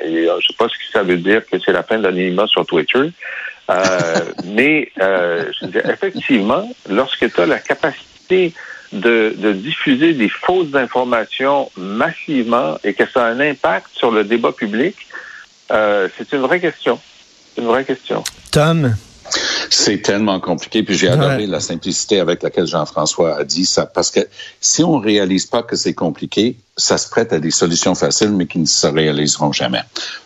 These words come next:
Speaker 3: J'ai bien, OK, parlons de l'Holocauste, parce qu'il va y avoir une loi renforcée au Canada contre les gens qui, les, les négationnistes, les gens qui disent que l'Holocauste n'a pas eu lieu.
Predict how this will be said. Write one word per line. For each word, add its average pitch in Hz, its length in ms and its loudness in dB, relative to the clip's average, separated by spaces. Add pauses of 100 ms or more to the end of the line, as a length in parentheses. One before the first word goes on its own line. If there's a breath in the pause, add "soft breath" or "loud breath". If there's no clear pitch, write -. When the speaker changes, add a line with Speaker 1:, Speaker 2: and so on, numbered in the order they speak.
Speaker 3:
J'ai 98 180 4
bien, 85 220 0 (260)
OK, 107 400 0
parlons 104 420 0 (200)
de 80 80 2
l'Holocauste, 73 600 0
parce - 200 -6
qu'il 65 180 -8
va 76 120 2
y - 20 4
avoir 82 340 2
une 78 140 0
loi 78 300 2
renforcée 87 600 0
au 107 80 2
Canada 73 580 -2 (340 soft breath)
contre 95 340 0
les 76 180 0
gens 82 220 2
qui, - 480 -2 (160)
les, 82 160 2
les 85 180 0
négationnistes, 80 720 0
les 71 80 2
gens 76 160 0
qui - 160 -4
disent 85 220 0
que 73 100 0
l'Holocauste 73 480 0
n'a 65 80 -6
pas 67 160 -4
eu 69 80 -2
lieu. - 180 -2